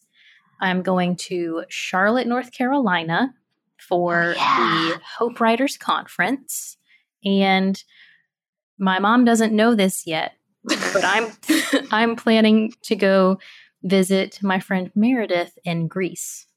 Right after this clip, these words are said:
Speaker 2: <gasps> When are you
Speaker 1: later
Speaker 2: gonna do
Speaker 1: this
Speaker 2: that?
Speaker 1: year. I'm trying to do it in September,
Speaker 2: Okay.
Speaker 1: but we'll see.
Speaker 2: Oh my gosh, I'm so excited for you.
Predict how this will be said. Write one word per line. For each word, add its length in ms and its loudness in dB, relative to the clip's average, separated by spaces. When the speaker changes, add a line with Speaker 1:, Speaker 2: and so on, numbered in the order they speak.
Speaker 2:
<gasps> 400 0
When 180 4
are 40 8
you 40 8
Speaker 1:
later 140 6
Speaker 2:
gonna 80 6
do 80 2
Speaker 1:
this 60 -4
Speaker 2:
that? 200 0
Speaker 1:
year. 140 -10
I'm 80 -14
trying 340 0
to 80 -2
do 80 2
it 60 4
in 140 4
September, 1040 2
Speaker 2:
Okay. 200 -8
Speaker 1:
but 240 -4
we'll 100 -14
see. 380 -16
Speaker 2:
Oh 320 0
my 180 -4
gosh, 400 -2
I'm 100 -6
so 140 0
excited 540 2
for 140 0
you. 760 6